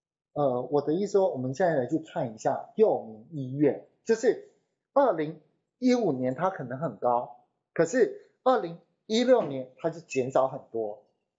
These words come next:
好，我们来去找找看哈。二零一五年中区，因为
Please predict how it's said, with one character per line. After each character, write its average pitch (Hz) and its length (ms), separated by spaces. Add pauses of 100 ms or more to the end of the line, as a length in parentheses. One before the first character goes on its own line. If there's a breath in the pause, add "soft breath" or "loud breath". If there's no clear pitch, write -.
(280)
好， 123 260
我 131 60
们 165 100
来 165 120
去 196 140
找 139 280
找 - 60
看 139 220
哈。 147 300 (1200)
二 233 180
零 170 280
一 214 160
五 196 180
年 143 500 (1500)
中 196 360
区， - 240
因 220 100
为 220 220